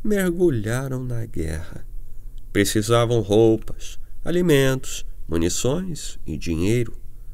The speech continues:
Suas próprias indústrias não podiam satisfazer a essas exigências. As fábricas e as fazendas lutavam com falta de braços. Os homens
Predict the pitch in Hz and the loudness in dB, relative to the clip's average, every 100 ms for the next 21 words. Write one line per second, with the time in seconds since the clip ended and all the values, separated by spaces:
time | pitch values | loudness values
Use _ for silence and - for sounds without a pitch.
0 | - - - - - - 202 196 - 170 | -10 -8 -10 -8 0 4 6 4 0 2
1 | 175 175 165 170 175 120 117 - 131 113 | 2 4 4 4 4 4 2 2 -2 -2
2 | 101 127 165 104 104 107 104 - 123 - | 0 0 0 2 4 4 2 0 -2 -2
3 | - 131 101 98 101 113 113 110 143 - | -2 -2 0 0 0 0 0 0 0 -2
4 | 131 113 101 120 127 139 - 95 104 - | -2 -2 0 -2 -2 -4 -2 -2 -2 -4
5 | - - - - - - - - - 98 | -6 -4 -4 -4 -4 -4 -4 -4 0 2
6 | - - 117 123 117 - - 76 85 85 | 2 2 2 2 0 -2 -4 0 2 2
7 | 101 101 101 117 147 - - - - - | 2 2 2 0 0 -4 -6 -6 -6 -4
8 | 196 233 - 123 127 135 135 139 147 127 | -2 -2 0 0 2 2 0 -2 -2 -2
9 | 113 - 104 131 151 - 113 101 95 - | -2 -4 -4 -4 -4 -2 -2 0 0 -2
10 | - - - - - - - - - - | -2 -4 -4 -6 -6 -6 -6 -6 -4 -4
11 | - - 80 - 78 104 113 95 - - | -2 0 0 0 2 4 4 2 0 0
12 | - | -2